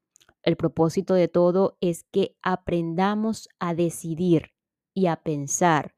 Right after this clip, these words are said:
y para ello es necesario tener una buena base de comprensión. Como se dijo anteriormente, narrar un hecho no es siempre decir la verdad,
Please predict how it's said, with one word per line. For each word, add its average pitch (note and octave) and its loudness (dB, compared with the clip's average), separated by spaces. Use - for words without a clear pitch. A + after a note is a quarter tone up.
y F#3+ -2
para F3 2
ello D#3+ 2
es F3+ -2
necesario G#3 0
tener E3+ -2
una F#3+ -2
buena F#3+ -2
base G3+ -2
de A3 -6
comprensión. D3 -6
Como F3 -2
se F3 0
dijo F3 2
anteriormente, G#3+ 0
narrar D#3 0
un A3 2
hecho A3 -2
no F3 -2
es G#3 -4
siempre A#3 -4
decir E3+ -2
la D#3+ -4
verdad, D3+ -2